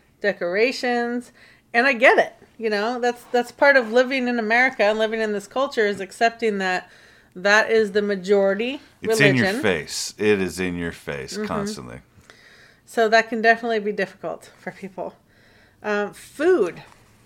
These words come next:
Speaker 1: Let's talk a little bit about overeating during the holidays. Um, I also have a friend, very dear friend of mine, that has an eating disorder. Well, she did have an eating disorder, and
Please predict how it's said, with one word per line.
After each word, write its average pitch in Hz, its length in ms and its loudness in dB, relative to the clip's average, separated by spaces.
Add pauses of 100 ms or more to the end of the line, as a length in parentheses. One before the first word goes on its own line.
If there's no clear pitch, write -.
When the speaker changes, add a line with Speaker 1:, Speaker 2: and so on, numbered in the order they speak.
(120)
Speaker 1:
Let's - 120 -20
talk 247 180 -4
a 254 60 -6
little 233 220 2
bit 220 180 0
about 208 300 0
overeating 208 640 -2
during 170 240 -4
the 165 80 -10
holidays. 170 640 -6 (1040)
Um, 180 440 -6
I 202 180 2
also 214 300 0
have 214 200 0
a 214 100 2
friend, 208 640 -2 (260)
very 208 260 0
dear 214 240 2
friend 214 280 -2
of 208 80 -4
mine, 196 440 -4
that 185 480 -2 (400)
has 208 240 -6
an 202 100 -8
eating 214 320 -6
disorder. 180 600 -2
Well, 185 220 0
she 185 400 -6 (100)
did 269 200 6
have 214 180 4
an 196 80 -6
eating 185 260 -8
disorder, 185 440 -4
and 185 180 -6